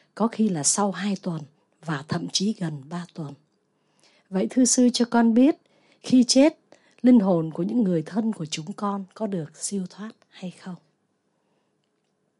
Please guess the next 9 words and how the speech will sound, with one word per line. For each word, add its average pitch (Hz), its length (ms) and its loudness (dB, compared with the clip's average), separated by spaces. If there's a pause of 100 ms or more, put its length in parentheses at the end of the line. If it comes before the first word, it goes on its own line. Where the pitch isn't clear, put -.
(840)
Thì 170 280 0
bây 185 120 -4
giờ 175 200 -6
để 151 240 -8
trả 147 140 -4
lời 156 320 -8
câu 190 140 -6
hỏi 156 220 -10
này, 160 320 -10